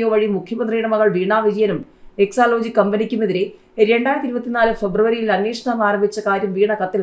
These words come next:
പരാമർശിച്ചിട്ടുണ്ട്. എട്ട് മാസം കൊണ്ട് അന്വേഷണം അവസാനിക്കേണ്ടതായിരുന്നു. എന്നാൽ അന്വേഷണ പുരോഗതി ഇപ്പോഴും വ്യക്തമല്ല. ഈ സാഹചര്യത്തിൽ മുഖ്യമന്ത്രി പിണറായി വിജയനുമായി നടത്തിയ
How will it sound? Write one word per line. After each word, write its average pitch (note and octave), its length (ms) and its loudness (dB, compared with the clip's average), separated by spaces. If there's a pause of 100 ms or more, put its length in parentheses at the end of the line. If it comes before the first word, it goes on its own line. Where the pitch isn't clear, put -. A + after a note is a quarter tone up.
പരാമർശിച്ചിട്ടുണ്ട്. F3+ 800 -2 (640)
എട്ട് A#3+ 240 -2
മാസം B3 300 0
കൊണ്ട് A3+ 200 0
അന്വേഷണം A3 440 -2
അവസാനിക്കേണ്ടതായിരുന്നു. F#3 920 -2 (100)
എന്നാൽ F3+ 180 0 (420)
അന്വേഷണ B3 400 0
പുരോഗതി G#3 360 2 (140)
ഇപ്പോഴും F#3 340 -6
വ്യക്തമല്ല. E3+ 380 -4 (460)
ഈ G#3+ 40 4 (120)
സാഹചര്യത്തിൽ G#3+ 520 0 (120)
മുഖ്യമന്ത്രി G#3+ 480 -4
പിണറായി G#3+ 400 0
വിജയനുമായി G#3+ 480 0
നടത്തിയ G3 300 0